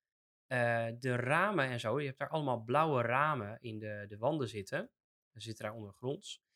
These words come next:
Die waren eigenlijk geplaatst om daar allemaal blue screen, dus chroma key mee te gaan doen. Dus daar andere, eh, ru-, ruimtes achter te plaatsen.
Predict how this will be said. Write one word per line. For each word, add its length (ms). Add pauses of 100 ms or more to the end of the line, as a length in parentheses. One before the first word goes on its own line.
(240)
Die 220
waren 280
eigenlijk 420
geplaatst 540
om 160
daar 180
allemaal 340
blue 280
screen, 440
dus 140
chroma 360
key 260
mee 180
te 100
gaan 180
doen. 340
Dus 120
daar 200
andere, 260
eh, 760 (340)
ru-, 500
ruimtes 380
achter 240
te 80
plaatsen. 540